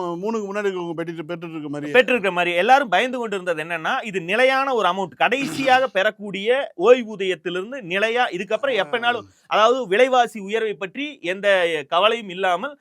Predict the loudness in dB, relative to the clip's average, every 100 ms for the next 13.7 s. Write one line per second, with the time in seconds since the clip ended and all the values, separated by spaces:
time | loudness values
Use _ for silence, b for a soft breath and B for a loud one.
0 | _ _ -4 -2 0 -2 -2 -2 -2 -2
1 | -2 -4 -8 -10 -12 -12 -12 -6 -2 -2
2 | -4 -10 -14 -6 -4 -4 -8 -6 -4 -4
3 | -6 -4 -4 -2 -4 -2 -4 -4 -8 -4
4 | 0 0 0 2 2 2 -4 -12 -2 0
5 | 0 0 0 0 0 -4 -8 -8 -10 -10
6 | -8 -8 -8 -6 -4 -2 -2 0 2 0
7 | 0 -2 -2 2 2 2 4 2 2 -4
8 | -4 -4 -4 -6 -8 -10 -16 -14 -10 -6
9 | -4 -2 -2 -2 -6 -8 -8 -8 -10 -8
10 | -8 -10 _ 2 4 4 0 0 4 4
11 | 2 -2 -2 -4 -4 -2 -2 -2 -8 -8
12 | -6 -4 -6 -8 -10 -12 -16 _ -2 2
13 | 4 2 -2 -6 -4 -4